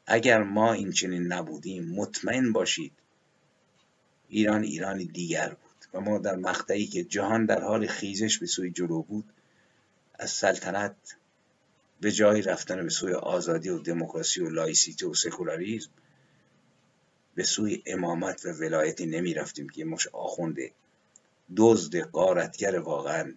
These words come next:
ضد ایرانی اجنبی و سرنوشت میلیون ها ایرانی حاکم بشند و این جهنم سیاه رو خلاصه پدید بیاورند و ایران رو در خطرات بسیار قرار بدن.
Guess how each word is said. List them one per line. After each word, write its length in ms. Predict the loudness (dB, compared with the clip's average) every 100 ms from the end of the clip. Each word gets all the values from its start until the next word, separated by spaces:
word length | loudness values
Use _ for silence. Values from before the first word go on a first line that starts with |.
| _ _ _ -2
ضد 440 | 4 4 2 0
ایرانی 540 | -2 -2 -2 -2 -4
اجنبی 680 | -4 -4 -4 -6 -6 -8 -8 _ _ _ _ _ _ _ _
و 120 | -4
سرنوشت 640 | 0 0 0 0 -2 -2 -2
میلیون 420 | -2 -4 -6 -8
ها 100 | -4
ایرانی 320 | -4 -4 -6
حاکم 380 | -8 -8 -6 -6
بشند 360 | -4 -6 -10 -10
و 40 |
این 260 | -10 -10 -8
جهنم 540 | -6 -6 -6 -8 -4
سیاه 460 | -2 0 -2 -4 -8
رو 140 | -18 -20 _ _ _ _ _ _ _ _ _ _ _ _ _ _ _ _ _ -12
خلاصه 340 | -6 -4 -4 -8 -4
پدید 380 | -4 -4 -6
بیاورند 520 | -4 -2 -2 -4 -6 -10
و 140 | -14 _ _ _ _ _ _ _ _ _ _
ایران 360 | 0 2 2 0
رو 160 | -4
در 200 | -4 -8
خطرات 720 | -6 -4 -4 -2 -2 -2 -4 -10 -12 _ _ _ _ _ _ _
بسیار 380 | 0 2 4 2
قرار 300 | -2 -8 -8
بدن. 300 | -12 -16